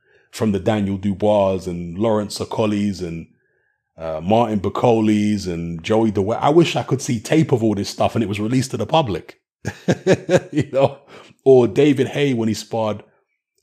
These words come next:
Deontay Wilder, Tyson Fury when he sparred Dillian Whyte. I'm that kind of nosy boxing fan where I wanna see all of this and I wanna hear about all of it. But that's just me. I don't believe in the whole confidentiality thing.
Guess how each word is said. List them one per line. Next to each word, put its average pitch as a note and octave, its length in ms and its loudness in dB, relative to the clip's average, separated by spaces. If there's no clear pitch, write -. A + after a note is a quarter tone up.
Deontay A2+ 480 0
Wilder, A#2+ 440 0
Tyson B2+ 420 -4
Fury C#3 300 -2
when A#2 160 -2
he G#2 40 -4
sparred G#2 520 -4
Dillian A2+ 280 -2
Whyte. C#3 340 -6
I'm D3+ 200 0
that C3 180 -2
kind C3 180 -2
of A2 80 -2
nosy A#2+ 420 2
boxing A2 420 -2
fan G#2 240 -8
where A#2 160 0
I C#3 100 0
wanna A2+ 240 -4
see A#2+ 280 -6
all D3 260 4
of G2+ 60 0
this F2+ 260 -6
and A#2+ 120 -4
I A#2 60 0
wanna A2+ 240 0
hear E3+ 320 -2
about F#2+ 260 0
all F2+ 200 -2
of D2 120 -8
it. - 200 -14
But - 80 -6
that's C3 180 0
just - 220 -6
me. G#2+ 300 -6
I A#2 120 2
don't B2+ 180 4
believe A#2+ 340 4
in G#2+ 80 0
the G#2+ 80 -2
whole G#2+ 240 -2
confidentiality A2 1120 0
thing. D#2+ 340 -10